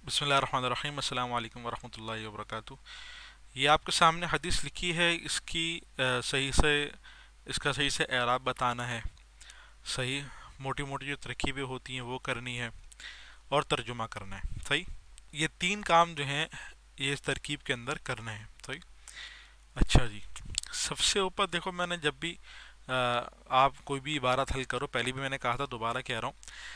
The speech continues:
सबसे पहले आपने उसके अल्फाज मायने देखने हैं कि आपको मालूम है या मालूम नहीं है। सही, अब मिसाल के तौर पे यहाँ पे ऊपर लिखा हुआ है यत-, यतबाउ है, यतबिउ है, यतबुउ है,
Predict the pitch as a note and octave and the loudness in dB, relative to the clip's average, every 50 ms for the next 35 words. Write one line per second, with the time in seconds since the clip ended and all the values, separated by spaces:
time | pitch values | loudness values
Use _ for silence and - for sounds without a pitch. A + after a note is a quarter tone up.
0 | - - - - - D3+ - - G3+ - - F3+ F3 F#3 F3+ E3 D#3 D3 D#3 E3 | -14 -12 -2 2 2 4 4 4 2 6 6 6 8 10 10 10 8 8 6 0
1 | F3 F3 F3+ F3 - E3+ E3+ - - - - - - - F3+ F3 F#3 F#3+ G3 F#3+ | 2 2 2 0 -2 -2 0 4 4 4 4 2 2 4 6 6 8 8 6 6
2 | - - - D3 C#3+ C#3 C3 - - D3 C#3+ C#3+ D3+ E3 D#3+ C#3+ C3 C3+ C3 B2+ | 4 2 4 4 4 4 2 4 8 10 10 12 10 10 8 4 2 4 4 4
3 | B2+ B2+ C#3+ D3+ C#3+ B2+ C3 B2 A2+ - C3 C3 C3+ C#3 D3 D3+ D#3 C#3+ D#3+ - | 4 2 0 -6 -6 -2 0 0 0 -2 -4 -4 -2 -2 0 -2 -2 -2 -2 0
4 | - C3 B2 - - - D3 C#3 B2 A2+ A2+ A2 A2 A#2+ C#3 C#3+ C#3 B2 G#2+ B2+ | 2 2 2 2 0 -6 -8 -2 2 2 2 2 0 -2 -6 -6 -6 -6 -2 0
5 | B2 C3+ D#3 - - - - - - - - - - - - - - C3+ D3 D3 | 0 0 0 -2 -6 -12 -12 -12 -14 -16 -18 -20 -20 -20 -18 -8 0 2 2 4
6 | C#3+ C3 A#2+ A#2 A2+ B2 C#3 C#3 B2+ A#2 - - A2 G#2 G2 - - - - - | 4 4 4 4 4 0 -6 -4 -6 -6 -6 -4 -6 -6 -8 -10 -10 -12 -14 -16
7 | - - - C3+ D#3 - - - - - - - - - - - - - - - | -14 -2 0 0 0 0 -4 -18 -20 -20 -18 -16 -14 -14 -14 -16 -16 -16 -4 -4
8 | D3 C#3+ C#3+ - - D#3 D3+ D#3+ D#3+ E3+ D#3+ - D#3 C#3+ C#3 - D3+ D#3 D#3 E3 | -2 -2 2 6 8 8 8 8 4 0 2 4 4 4 2 2 2 2 2 2
9 | - D3 - - - - - - B2+ B2 C3+ C#3 C#3 C#3 - - D3+ D3 D3 D3+ | -2 -8 -14 -16 -18 -18 -10 -6 -4 2 4 4 4 4 4 0 0 0 0 -2
10 | D3+ - - - - - - - - - - - - - B2+ - - C#3+ C#3 C3+ | -4 -6 -10 -14 -14 -16 -16 -20 -20 -20 -20 -14 -8 -8 -8 -2 0 0 2 2
11 | C3 - - C3+ C3 B2 C3 C#3 C#3+ - - B2 B2+ C3 - C3 A#2 A2 - - | 0 -4 -2 -2 0 2 0 0 -2 -4 -4 -4 -4 -4 -4 -8 -12 -12 -16 -10
12 | - B2 C#3 C#3 C#3 B2+ - B2+ B2+ C#3 D3+ D3 C3+ C3+ C3 C3 C3 C3+ D3 - | -2 0 0 0 0 0 4 6 6 6 4 2 0 2 2 2 2 0 -2 -4
13 | - - C3+ C3+ B2+ C#3 C#3+ D3 C3+ B2+ C3 B2 C3+ C#3 - - B2 B2 B2+ C3 | -4 -4 -4 -2 -2 -2 -2 0 0 2 2 0 0 -4 -6 -8 -8 -6 -6 -4
14 | C3+ C3+ B2+ B2+ A#2 | -4 -4 -2 -2 -4